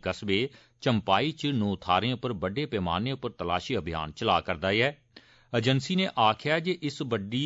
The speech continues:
कार्रवाई दा निशाना भारत च गैर कानूनी तौरा पर बर्मी सुपारी दी बड्डी तस्करी च शामल इक उच्चे संगठित सीमा पार नेटवर्क गी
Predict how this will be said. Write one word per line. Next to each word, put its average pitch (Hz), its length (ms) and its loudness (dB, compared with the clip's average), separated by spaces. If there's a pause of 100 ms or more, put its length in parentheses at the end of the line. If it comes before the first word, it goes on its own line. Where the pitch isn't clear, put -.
(120)
कार्रवाई 101 540 2
दा 117 160 2
निशाना 98 560 0 (140)
भारत 117 360 2
च 107 220 -8
गैर 92 340 0
कानूनी 90 500 -2
तौरा 90 400 -2
पर 113 240 -4
बर्मी 87 380 -4
सुपारी 90 500 0 (520)
दी 123 180 2 (100)
बड्डी 110 320 -2 (140)
तस्करी 117 540 -6
च 135 220 -6
शामल 104 520 -2
इक 113 200 -6
उच्चे 123 520 -4
संगठित 107 580 -2 (480)
सीमा 147 460 2
पार 127 340 4
नेटवर्क 104 500 -2
गी 117 140 -4